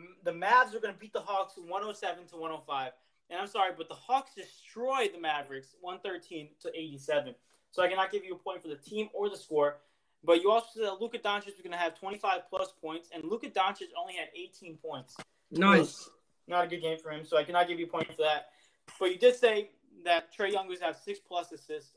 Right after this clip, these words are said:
Speaker 1: and Trae Young did not disappoint you. He almo-, he doubled it and gave you fourteen. So
Speaker 2: That's crazy. That's
Speaker 1: I
Speaker 2: actually
Speaker 1: give you
Speaker 2: wild.
Speaker 1: So you,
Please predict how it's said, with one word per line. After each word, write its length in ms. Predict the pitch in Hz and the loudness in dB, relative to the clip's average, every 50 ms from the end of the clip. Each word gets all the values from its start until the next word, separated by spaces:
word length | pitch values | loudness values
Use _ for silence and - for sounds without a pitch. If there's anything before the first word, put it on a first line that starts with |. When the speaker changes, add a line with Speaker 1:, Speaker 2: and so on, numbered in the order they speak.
| _ | _
Speaker 1:
and 120 | 156 135 135 | -20 -20 -18
Trae 240 | - - 175 170 160 | -6 -2 0 2 4
Young 200 | 160 151 147 143 | 2 2 0 -2
did 120 | 139 143 | -4 -2
not 160 | 147 151 147 | -2 -2 -4
disappoint 420 | 143 143 - - _ 156 139 139 139 | -6 -14 -20 -12 _ -8 -6 -6 -8
you. 120 | 143 147 - _ | -10 -10 -14 _
He 140 | - 190 190 | -6 -2 -2
almo-, 240 | 185 180 180 190 - | -2 -2 -2 -8 -12
he 120 | 190 190 175 | -12 -14 0
doubled 400 | - 185 190 185 180 160 143 139 | 6 6 6 6 6 0 0 0
it 160 | 135 139 - - _ | -4 -4 -6 -10 _
and 140 | 156 151 147 | -8 -6 -4
gave 180 | 151 151 147 | -4 -4 -4
you 80 | 156 151 | -4 -8
fourteen. 460 | - - 160 160 160 - 202 190 151 139 _ _ _ _ _ _ _ _ _ _ _ - - - _ _ | -4 0 0 0 0 -2 -10 -10 -10 -14 _ _ _ _ _ _ _ _ _ _ _ -20 -20 -20 _ _
So 140 | _ - - | _ 2 8
Speaker 2:
That's 220 | 165 202 214 214 214 | 10 10 10 10 6
crazy. 500 | - - 151 151 147 127 127 123 123 - - _ _ _ _ _ _ _ _ _ _ | 0 0 0 0 0 -2 -4 -6 -6 -8 -12 _ _ _ _ _ _ _ _ _ _
That's 160 | 139 147 160 | -6 -2 0
Speaker 1:
I 40 | 170 | 0
Speaker 2:
actually 220 | 156 143 151 165 156 | 0 2 0 0 0
Speaker 1:
give 40 | |
you 60 | 135 131 | 0 0
Speaker 2:
wild. 280 | 127 117 110 110 - - _ _ _ _ _ _ _ _ _ | -2 -2 -4 -8 -14 -20 _ _ _ _ _ _ _ _ _
Speaker 1:
So 140 | - - 160 | -6 -2 -2
you, 180 | 165 175 190 | -2 -2 -4